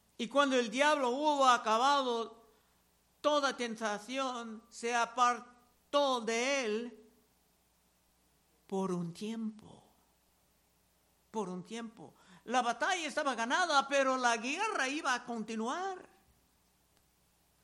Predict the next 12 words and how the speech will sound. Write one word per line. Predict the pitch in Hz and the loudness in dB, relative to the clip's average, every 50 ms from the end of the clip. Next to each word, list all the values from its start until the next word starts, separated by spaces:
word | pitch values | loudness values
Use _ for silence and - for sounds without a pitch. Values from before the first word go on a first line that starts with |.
| _ _ _ _ _ _ _ _ | _ _ _ _ _ _ _ _
Ahora, | 220 247 247 247 | -4 -2 -2 -2
regresando | 214 247 247 240 240 226 233 233 269 277 269 254 | 0 -2 -2 -2 -2 -4 -4 -4 -4 -4 -2 0
a | 240 | 2
la | 233 220 | 2 2
batalla | 208 214 214 214 220 233 240 240 233 | 2 0 -2 -2 -2 -4 -2 -2 -4
de | 214 226 | -4 -4
este | 233 233 240 220 | -6 -6 -8 -8
capítulo | - 196 190 - 277 226 262 220 196 - | -8 -8 -8 -8 -6 -4 -4 -6 -6 -4
quince. | 285 311 302 285 - 196 139 - - - - - _ _ _ _ _ _ _ _ _ _ _ _ | -4 -4 -4 -4 -6 -8 -10 -12 -14 -20 -20 -20 _ _ _ _ _ _ _ _ _ _ _ _
Pero | 262 294 285 277 | 4 6 6 6
los | 269 269 254 262 | 4 4 2 2
sirios, | - 359 392 403 370 330 277 226 214 220 247 294 302 - - - - - | 4 6 6 6 6 4 2 2 0 0 -2 -4 -6 -10 -14 -16 -18 -20